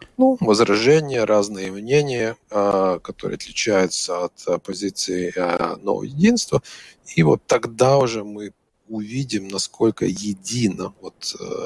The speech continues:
э, правительство, насколько едина эта новая коалиция и, э, к чему это, э, всё ведёт. То есть, э,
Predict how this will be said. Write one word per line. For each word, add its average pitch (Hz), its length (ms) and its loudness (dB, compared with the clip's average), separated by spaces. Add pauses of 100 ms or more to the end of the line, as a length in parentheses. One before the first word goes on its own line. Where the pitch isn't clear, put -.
(140)
э, 92 220 0
правительство, 143 640 4
насколько - 440 -6
едина 92 400 -4
эта - 300 -12
новая 101 300 4
коалиция 143 600 4 (640)
и, 110 460 6
э, 95 300 4
к - 80 -10
чему 117 520 -2 (360)
это, 95 500 2 (100)
э, 95 220 2
всё - 260 -4
ведёт. 87 300 -12
То 147 120 4
есть, - 240 2 (360)
э, 101 320 4